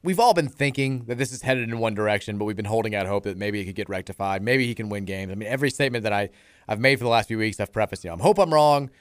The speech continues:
I hope that he can turn things around. I hope we do this. I hope we do that." But it has not seemed realistic. Now I think hope is, is, is officially out the window for about ninety-eight percent of the fan base. This was the game that I think we look back at it and say, it, it's where it became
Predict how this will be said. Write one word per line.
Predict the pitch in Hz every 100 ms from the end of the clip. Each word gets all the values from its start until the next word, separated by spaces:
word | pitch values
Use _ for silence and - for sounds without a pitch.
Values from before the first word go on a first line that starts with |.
| _ _ -
I |
hope | 123 170
that | 151 131
he |
can | 127 127
turn | 131 131
things | 139 120
around. | 120 120
I | 113
hope | 120
we | 131
do | 120
this. | 117 110
I |
hope | 110
we | 104
do | 104
that." | 107 107 -
But | 117
it | 117
has | 120
not | 120 123
seemed | - 123 107 -
realistic. | 110 123 117 113 117 117 _ _ -
Now | 131 175 165
I | 143
think | 147 135 - _ _ -
hope | - 156 151
is, | 127 107 - 131
is, | 127 120 135 147
is | 156 131
officially | 127 147 131
out | 120 104
the |
window | 104 101 98
for | - 107
about | 98 92
ninety-eight | 98 104 104 101
percent | 95 -
of | 98
the |
fan | 82 95 90
base. | 90 87
This | 131 -
was | 104
the |
game | 101 107 98 95 _ _ _ -
that | 113
I |
think | 110 113
we | 113
look | 113 -
back | 107 98
at | 98 101
it | 82
and | 101
say, | 107 98 95 95 _ _ _ _ _
it, | 131 131
it's | 135
where | 147 139
it | 131
became | 131 120 117 110 107